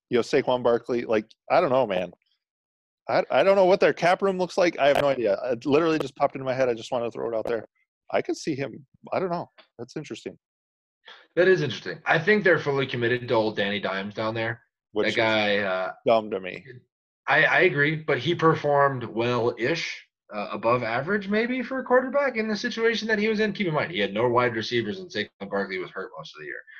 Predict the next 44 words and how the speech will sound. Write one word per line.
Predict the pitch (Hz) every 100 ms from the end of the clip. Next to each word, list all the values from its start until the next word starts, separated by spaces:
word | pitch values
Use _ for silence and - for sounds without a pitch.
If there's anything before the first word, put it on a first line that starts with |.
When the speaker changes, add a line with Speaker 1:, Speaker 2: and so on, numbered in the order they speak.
| - - -
Speaker 2:
So | -
we're | 110
really | 120 117
gonna | 110
get | 104
to | 101
see | 92 95
a |
chance | 82 92 90 -
to | 82
see | 95
what | 90 82
he | 87
looks | 87 92
like | 87 80 _ 80
this | 104 110 -
year | 82 80 78
as | 78
his | - 80
true, | - 95 92
like, | 85 80 _ _ _ -
freshman | 104 104 - 107 101 104
year | 104 107
with | 98 -
all | 95 92
the |
weapons | 85 87 101 98
around | 98 98 104
him. | 107 117 _ _ _ _ _ -
Um, | 85 82 78 76 73 - _
and | 98
I | 98
think | 107 98 80
Gettleman | 95 95 90 82 73 -
would | 107 80 _ _ - - -
hate | 107 101 - - _ _ _ _
Cam | 110 95 87
Newton | 90 82 82
the | 80
way | 82
he | 80 82
hated | 80 87 78
Odell | 76 73 71
Beckham. | 78